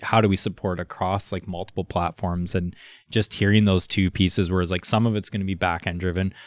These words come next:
but some of it is, and just leveraging JavaScript to be able to enable us to be on all these devices is pretty powerful as well.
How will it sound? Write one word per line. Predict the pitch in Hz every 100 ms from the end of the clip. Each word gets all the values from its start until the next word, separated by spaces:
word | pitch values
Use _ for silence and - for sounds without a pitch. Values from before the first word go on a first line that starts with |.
| -
but | -
some | - 107
of | 104 95
it |
is, | 92 98 90
and | 90
just | 92 92 - _ -
leveraging | 90 98 87 90
JavaScript | 90 90 95 95 - 80
to | -
be | - 90
able | 90 90
to | 87
enable | 82 85 92 101 87
us | 87 -
to | 90
be | 98
on | 92 92
all | 90
these | 95 98
devices | 95 98 95 - 92 90 - - -
is | 98
pretty | - - 92
powerful | - 85 98 - -
as | 104 -
well. | 110 98